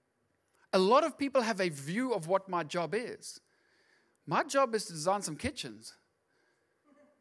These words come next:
You can step in anytime you like and come do it.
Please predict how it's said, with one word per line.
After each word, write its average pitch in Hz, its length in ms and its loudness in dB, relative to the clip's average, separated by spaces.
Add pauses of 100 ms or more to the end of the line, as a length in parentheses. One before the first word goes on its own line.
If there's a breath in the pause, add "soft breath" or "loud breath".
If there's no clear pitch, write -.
(1300)
You 196 100 -6
can 339 120 -2
step 262 340 0
in 262 80 0
anytime 254 340 2
you 247 80 2
like 277 240 0
and 190 80 -4
come 147 160 -2
do 117 160 -4
it. - 200 -14